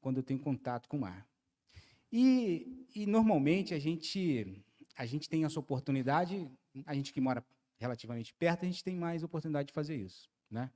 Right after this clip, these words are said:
Imagine quem mora perto, próximo, à beira-mar, onde ele, onde, onde ele pode conhecer,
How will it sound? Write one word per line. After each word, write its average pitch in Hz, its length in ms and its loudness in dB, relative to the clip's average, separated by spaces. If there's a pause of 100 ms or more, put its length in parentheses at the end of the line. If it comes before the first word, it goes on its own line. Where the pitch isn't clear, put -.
(560)
Imagine 202 280 2
quem 202 140 -2
mora 175 180 4
perto, 127 640 0
próximo, 135 460 4
à 113 40 -4
beira-mar, 113 640 2 (960)
onde 143 240 2
ele, 147 140 2 (160)
onde, 139 260 -2
onde 139 220 0
ele 139 140 -2
pode 156 320 2
conhecer, 147 840 2